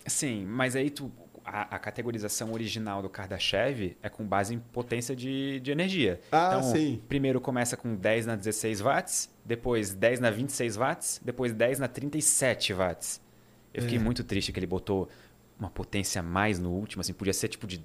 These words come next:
Speaker 1: dez na dez em dez na dez, sabe? Uma coisa assim
Speaker 2: É, não, mas
Speaker 1: bonitinha,
Speaker 2: ele foi
Speaker 1: né?
Speaker 2: dar um pulo maior, né?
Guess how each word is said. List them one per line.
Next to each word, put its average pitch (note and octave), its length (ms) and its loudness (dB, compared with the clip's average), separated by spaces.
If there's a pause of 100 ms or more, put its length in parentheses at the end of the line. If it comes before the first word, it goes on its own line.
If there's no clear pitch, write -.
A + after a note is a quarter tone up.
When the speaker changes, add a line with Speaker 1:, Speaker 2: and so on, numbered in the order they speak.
(180)
Speaker 1:
dez G2 240 4
na G#2 80 0
dez G2+ 260 4
em A2+ 80 0
dez G#2 160 4
na G2+ 80 2
dez, F2 360 0
sabe? E2 200 -4
Uma E2 120 -4
coisa C3+ 160 6
assim D3 140 4
Speaker 2:
É, D3 120 4
não, C#3 140 4
mas C#3 100 4
Speaker 1:
bonitinha, C3+ 220 4
Speaker 2:
ele C#3+ 100 2
foi D#3 80 4
Speaker 1:
né? C#3+ 60 2
Speaker 2:
dar D#3 80 4
um D#3+ 40 0
pulo D#3 360 4
maior, C3+ 420 4
né? C#3+ 160 4